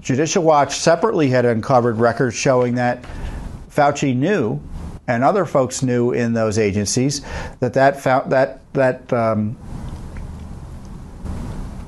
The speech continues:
that work was gain of function. We've got the documents. We have the receipts.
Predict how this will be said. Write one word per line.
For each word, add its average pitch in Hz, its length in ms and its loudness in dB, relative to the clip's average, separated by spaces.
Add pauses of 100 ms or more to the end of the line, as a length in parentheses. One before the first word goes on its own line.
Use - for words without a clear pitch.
(360)
that 131 320 2 (160)
work 135 600 2
was 127 420 2
gain 131 240 2
of 139 80 -4
function. 262 420 -2 (1500)
We've 151 120 0
got 170 140 4
the 190 80 0
documents. 220 500 0
We 131 80 2
have 147 140 0
the 156 100 2
receipts. 190 500 -2